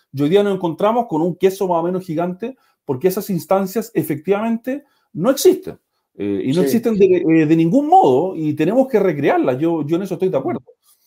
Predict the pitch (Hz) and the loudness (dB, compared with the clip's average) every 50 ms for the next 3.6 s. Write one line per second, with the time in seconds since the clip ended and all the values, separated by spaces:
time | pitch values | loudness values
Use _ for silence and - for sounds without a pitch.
0 | _ _ _ _ _ _ _ - - _ - - 165 185 185 185 151 - 170 175 | _ _ _ _ _ _ _ -20 -20 _ -2 0 0 2 2 0 0 2 2 2
1 | 180 175 190 185 - - - - - 147 - - 135 131 131 143 147 165 160 160 | 4 4 2 2 2 -2 -12 -10 -10 -8 -4 -4 -4 -2 -2 -2 -2 -2 0 4
2 | 170 160 156 151 147 143 139 - 127 135 131 139 156 156 175 165 151 - - 135 | 4 6 6 6 6 6 4 4 2 0 0 0 0 2 2 2 2 0 -2 -4
3 | 135 127 123 123 117 - - 170 156 117 - | -2 -2 -4 -6 -6 -4 0 0 0 0 0